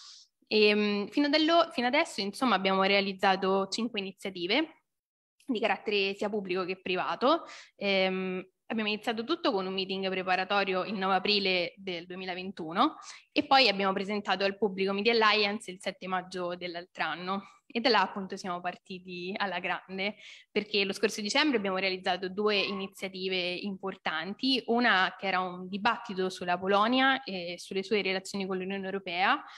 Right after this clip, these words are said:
in merito a temi come immigrazione, questioni di genere e valori democratici,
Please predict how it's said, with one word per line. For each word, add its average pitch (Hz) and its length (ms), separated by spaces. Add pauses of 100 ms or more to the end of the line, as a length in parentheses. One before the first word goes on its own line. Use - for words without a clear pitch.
(220)
in 254 120
merito 208 720
a 185 340
temi 262 360
come 190 220
immigrazione, 202 1160
questioni 202 300
di 190 100
genere 214 460
e 202 180
valori 196 540
democratici, 196 840